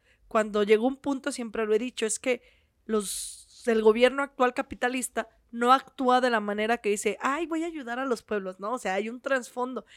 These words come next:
Entonces, ¿por qué de repente ge-, se generan cientos de pueblos mágicos con esta folclorización de lo, de lo indígena, con la folclorización de las a-, artesanías mal llamadas?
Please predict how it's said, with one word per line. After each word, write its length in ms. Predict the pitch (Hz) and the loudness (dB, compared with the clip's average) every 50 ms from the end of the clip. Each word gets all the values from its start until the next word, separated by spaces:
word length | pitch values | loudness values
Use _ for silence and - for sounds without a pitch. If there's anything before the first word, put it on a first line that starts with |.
| - - _ | -20 -20 _
Entonces, 440 | _ - 226 220 220 254 247 240 - _ _ _ _ _ _ | _ -2 -2 0 4 4 2 2 0 _ _ _ _ _ _
¿por 220 | - 233 220 214 - | 0 2 2 2 2
qué 120 | - 247 | 2 2
de 120 | 226 277 294 | 4 4 4
repente 680 | 311 330 320 - 339 330 269 233 - 254 233 - _ _ _ _ _ _ _ _ _ _ _ _ _ _ _ _ _ _ _ - - - - | 2 2 0 0 -2 -2 -2 -2 -2 -2 -4 -4 _ _ _ _ _ _ _ _ _ _ _ _ _ _ _ _ _ _ _ -20 -20 -20 -14
ge-, 180 | - - 240 214 | -6 -2 0 0
se 180 | 196 - 233 208 | 0 0 -2 0
generan 420 | 202 220 214 226 240 254 254 247 | 0 0 0 2 2 2 2 0
cientos 440 | - - - 254 254 262 - 294 262 | 0 0 0 0 0 0 -2 -4 -4
de 80 | 277 | -4
pueblos 680 | 269 - 269 254 247 233 240 240 247 - - - - 247 | -2 2 2 2 4 4 4 2 2 0 -6 -14 -8 -2
mágicos 600 | 240 240 240 - - 220 190 - 214 240 277 - - - _ _ _ | -2 -2 -2 -2 -8 -14 -12 -8 -8 -8 -8 -10 -18 -20 _ _ _
con 200 | - 214 196 202 | -4 -4 -2 -2
esta 480 | 208 208 - - 254 240 233 220 - - _ - | -4 -4 -2 2 4 6 4 4 2 -4 _ -2
folclorización 960 | - 226 208 208 - 220 208 196 202 196 - 208 190 - - 240 226 233 247 | 2 2 2 2 2 0 0 0 0 -2 -2 -2 -2 0 2 2 2 2 4
de 100 | 254 254 | 2 2
lo, 240 | 262 254 240 233 - _ _ _ _ - | 4 4 2 0 -2 _ _ _ _ 0
de 120 | 240 233 | 2 4
lo 120 | 240 240 | 4 4
indígena, 560 | 254 247 240 233 247 - - 240 226 220 220 226 | 2 0 -2 -4 -6 -6 -6 -8 -6 -6 -6 -6
con 140 | - - | -4 -4
la 80 | 196 185 | -4 -6
folclorización 1040 | - - - 185 180 175 - 190 180 175 180 175 - 180 175 - - - 208 214 233 | -6 -6 -6 -6 -6 -4 -2 -2 0 0 -2 -2 -6 -6 -6 -6 -2 -2 -2 -2 -2
de 80 | 247 | -2
las 200 | 247 254 254 - 277 | -2 -2 -2 2 2
a-, 160 | 247 233 - _ - - - _ - | 2 2 0 _ -20 -20 -10 _ -2
artesanías 840 | 226 214 214 - 226 - 247 240 240 247 240 240 240 240 - - - | -2 -2 0 -2 -2 0 -2 -2 -2 -2 -4 -2 -2 -4 -4 -6 -8
mal 180 | 196 185 190 | -6 -6 -4
llamadas? 540 | 196 214 214 226 233 233 226 220 240 - - | -2 -2 0 2 2 4 4 4 2 0 -4